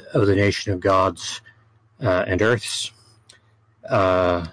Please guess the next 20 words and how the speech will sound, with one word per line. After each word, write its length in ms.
Z, 440
of 180
course, 300
is 140
zigzag 720
zig, 600
uh, 200
the, 160
the, 500
the 160
journey 380
from 260
knowledge 520
to 220
wisdom 480
to 220
understanding. 1040
So, 1120
a 120
Baz, 920